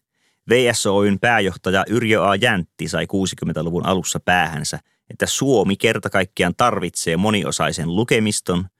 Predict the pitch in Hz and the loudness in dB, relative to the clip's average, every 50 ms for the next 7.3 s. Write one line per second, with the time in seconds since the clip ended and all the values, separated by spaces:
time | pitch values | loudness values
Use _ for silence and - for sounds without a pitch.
0 | _ _ _ _ - 82 85 85 82 78 78 - - 87 82 82 - - 85 90 | _ _ _ _ -4 -2 0 2 2 0 -2 0 0 0 0 0 0 -2 0 2
1 | 95 101 98 92 - - - 82 87 87 78 65 107 113 113 90 69 85 90 90 | 2 2 2 0 0 -2 -2 -2 0 0 2 2 2 2 0 0 0 2 0 0
2 | 87 - 82 80 78 78 - - 95 92 87 85 78 76 82 - - - - 80 | 0 0 0 0 0 -2 -4 -2 -2 0 0 0 0 -2 -4 -8 -8 -8 -6 -4
3 | 80 - 101 113 - - - 87 - - - 80 82 78 80 - - 76 - _ | 0 0 0 0 0 -2 -6 -10 -8 -6 -4 -2 -2 -2 -2 -4 -6 -8 -10 _
4 | _ _ 87 80 - 98 95 - - - - 76 76 73 69 73 - _ - - | _ _ -6 -2 0 0 0 0 -4 -6 -4 -4 -2 -2 -2 -4 -6 _ -6 -4
5 | - - 73 - _ _ _ _ 85 90 98 98 101 98 85 82 82 82 - - | -4 -4 -6 -8 _ _ _ _ 0 2 2 2 0 -4 -6 -4 -4 -4 -2 -2
6 | 82 82 82 82 85 90 92 95 92 82 80 78 - 73 - 80 82 80 73 62 | -2 0 0 2 2 2 2 2 2 2 0 -2 -4 -4 -2 -2 -2 -2 -4 -8
7 | - 80 - - - - | -10 -14 -16 -16 -18 -20